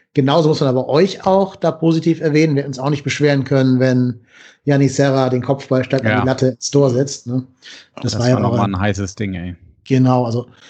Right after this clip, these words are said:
Speaker 1: so kriegen wir quasi auch alle Tore, ne? Dass auf der, auf der Außenbahn irgendwer sein, sein direktes Duell verliert. Dann halt Rafa Tschichos steht auch grundsätzlich immer genauso <laughs> wie Tolu falsch, äh,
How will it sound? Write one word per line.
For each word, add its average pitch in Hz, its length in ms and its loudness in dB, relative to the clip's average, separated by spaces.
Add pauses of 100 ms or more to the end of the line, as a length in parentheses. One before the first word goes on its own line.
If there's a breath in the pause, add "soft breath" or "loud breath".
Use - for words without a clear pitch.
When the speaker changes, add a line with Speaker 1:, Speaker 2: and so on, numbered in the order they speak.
(120)
Speaker 1:
so 151 160 2
kriegen 175 240 2
wir 156 80 4
quasi 147 280 0
auch 123 120 -4
alle 147 200 0
Tore, 117 300 -8
ne? 135 100 -6
Dass 135 120 -4
auf 131 80 -8
der, 131 320 -6
auf 127 80 -18
der 147 140 -2
Außenbahn 160 380 2
irgendwer 143 340 2
sein, 123 320 -2
sein 117 240 -6
direktes 127 320 -8
Duell 165 240 2
verliert. 170 420 2 (680 soft breath)
Dann 135 160 -2
halt 120 160 -4
Rafa 143 220 0
Tschichos 151 400 0
steht - 300 -4
auch - 360 -2
grundsätzlich 170 640 0
immer 160 200 0
genauso 147 380 0
<laughs> - 40 -10
wie 151 180 2
Tolu 156 380 2
falsch, 147 540 -2
äh, 131 260 -2